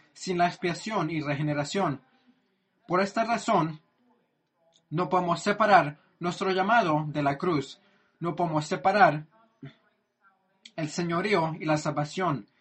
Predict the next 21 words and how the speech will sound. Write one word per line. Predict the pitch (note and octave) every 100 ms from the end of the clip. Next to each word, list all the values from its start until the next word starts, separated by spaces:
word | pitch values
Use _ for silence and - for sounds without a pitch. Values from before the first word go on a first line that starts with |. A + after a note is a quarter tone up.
| _ _ _ _ _ _ _ _ _ _ _ _ _ _ _ -
el | D#3
servicio | - D#3+ C#3 A3 G#3 - C#3 - - _ _ _ _ -
y | D3+
nuestro | D3 - D3+
llamado. | D3 F#3 D#3 A2+ - _ _ _ _ -
Va | C#3+
mano | D#3 E3+ F3
a |
mano. | F#3+ G3+ D3 - _ _ _ _ _ _ _ _ _ _ _ _
El | D#3 D3+
propósito, | D#3+ D3+ A3+ G#3 F3 D3 C3 - _ _ _ _ _ _ _ _ _ _ _
el | D#3 D3+
propósito | D#3+ D3+ G#3 G3+ - D3
de | C#3+
la | D#3
expiación | E3 - G#3 - G3+ D3+
es | D3
de | E3+
hacernos | D#3+ D3+ A3 F#3+ D3+ D3+ - _ _ -
para | G#3+ D3 C#3 - - _ -
servicio | - G3+ G3 B3+ - F3 C3+ B2+